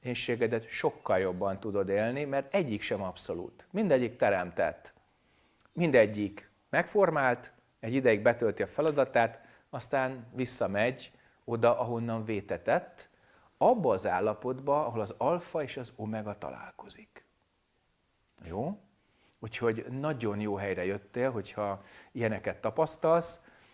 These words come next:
és ha ilyen helyre jössz, akkor előbb-utóbb ezt fogod tapasztalni. Oda és vissza.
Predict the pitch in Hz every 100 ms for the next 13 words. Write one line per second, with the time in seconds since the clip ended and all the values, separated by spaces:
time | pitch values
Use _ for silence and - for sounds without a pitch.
0 | _ - - 131 196 135 113 101 101 113
1 | 156 - - - _ _ - - 202 170
2 | 120 127 165 151 - 104 107 - - 90
3 | - - 76 78 67 _ _ _ _ _
4 | _ _ _ _ _ _ - _ _ _
5 | _ - 131 160 175 185 131 - - 135